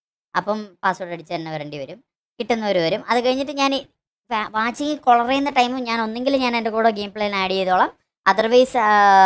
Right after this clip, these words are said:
എന്താ പറയുക, ഉം, എന്താ, ഞാൻ ഇൻവൈറ്റ് ചെയ്യാം ഓപ്പോസിറ്റ് കേട്ടോ. കിട്ടുന്ന ടൈമൊക്കെ ഞാൻ ഇൻവൈറ്റ് ചെയ്യാറുണ്ട് ഏറെക്കുറെ പേരെ. And thank you so much, guys.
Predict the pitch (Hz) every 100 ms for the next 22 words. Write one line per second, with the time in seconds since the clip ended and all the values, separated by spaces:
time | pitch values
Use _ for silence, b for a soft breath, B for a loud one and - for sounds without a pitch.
0 | 185 175 170 - 175 175 165 156 143 139
1 | 139 _ 143 151 143 139 139 143 139 139
2 | 139 139 143 _ _ 151 147 139 - _
3 | _ _ _ _ _ _ - 208 214 214
4 | 185 160 151 139 131 131 180 226 - -
5 | _ _ _ _ _ _ _ _ _ _
6 | _ _ _ - 254 370 403 359 349 339
7 | 330 311 294 302 302 277 220 202 208 214
8 | 202 180 170 131 - _ _ _ _ _
9 | _ _ _ _ _ _ - 226 269 320
10 | 349 349 302 339 320